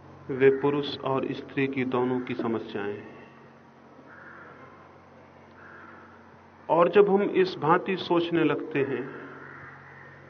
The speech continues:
कि स्त्रियों के जीवन के लिए कुछ विशिष्ट दिशा होगी, तभी भूल शुरू हो जाती है।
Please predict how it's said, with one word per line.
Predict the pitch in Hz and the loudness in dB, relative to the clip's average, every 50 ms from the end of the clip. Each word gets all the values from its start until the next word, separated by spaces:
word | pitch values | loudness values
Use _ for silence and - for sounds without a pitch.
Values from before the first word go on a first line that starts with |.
| - - - - - - - - - - - - | -20 -20 -20 -20 -20 -20 -20 -20 -20 -14 -10 -8
कि | 147 - - 160 | -8 -8 -6 -8
स्त्रियों | 160 - - - - 160 175 180 185 185 180 | -8 -8 -6 -2 2 4 8 8 10 10 10
के | 180 - 170 160 151 | 8 6 4 4 4
जीवन | - 139 151 156 156 165 165 170 | 2 2 2 2 4 4 4 2
के | 165 - 170 165 | 2 0 0 0
लिए | 165 165 165 160 160 | 2 2 2 0 0
कुछ | 160 - 151 156 - - - | 0 -2 -4 -4 -4 -6 -6
विशिष्ट | 131 127 143 143 139 - 165 - - - - | -6 -4 -4 -4 -4 -4 -6 -6 -6 -8 -8
दिशा | 131 127 135 131 135 156 147 | -6 -4 -4 -4 0 0 0
होगी, | 120 131 131 113 113 113 110 107 87 - - - - - - - - - - - - - - - - - - - - - - | 2 2 0 -2 -2 -4 -8 -8 -10 -12 -14 -16 -16 -18 -20 -20 -20 -20 -20 -20 -20 -20 -20 -20 -20 -20 -20 -20 -8 -2 0
तभी | 151 147 156 160 | 2 2 4 2
भूल | - - 127 139 147 147 143 | 2 2 0 0 0 0 0
शुरू | - - 143 135 135 123 | -2 -4 -4 -2 -2 0
हो | 120 113 107 | 0 0 0
जाती | 113 110 107 104 - - 101 | 0 -2 -4 -4 -6 -10 -12
है। | - - | -12 -14